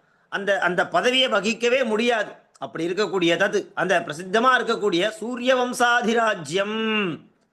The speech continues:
அந்த சூரிய வம்சத்தினுடைய பட்டமானது, துவயி உன்னிடத்தில் வினிகிதம் வைக்கப்பட்டதாக ஆசீத் ஆயிற்று. ததானி அப்ப அந்த சமயத்துல லோகபாலாக இந்த தேவதைகளும் ராஜாக்களும்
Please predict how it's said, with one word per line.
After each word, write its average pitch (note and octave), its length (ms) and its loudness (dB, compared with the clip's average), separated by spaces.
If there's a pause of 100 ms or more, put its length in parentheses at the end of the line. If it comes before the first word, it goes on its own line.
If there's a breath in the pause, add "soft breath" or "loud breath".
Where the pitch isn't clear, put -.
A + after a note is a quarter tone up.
(180)
அந்த F#3 180 -6
சூரிய G3+ 380 2
வம்சத்தினுடைய F3 440 -2
பட்டமானது, D#3+ 840 -2 (580)
துவயி C4 400 2
உன்னிடத்தில் G#3+ 560 0
வினிகிதம் A3 540 0 (320)
வைக்கப்பட்டதாக D#3 840 0
ஆசீத் E3+ 800 0
ஆயிற்று. D3 500 -2 (600)
ததானி A#3 640 0
அப்ப - 300 -2
அந்த F#3+ 240 2
சமயத்துல F#3+ 480 0 (1120)
லோகபாலாக A#3 1120 6
இந்த F3+ 160 -4
தேவதைகளும் G#3+ 880 0 (260)
ராஜாக்களும் G#3+ 960 2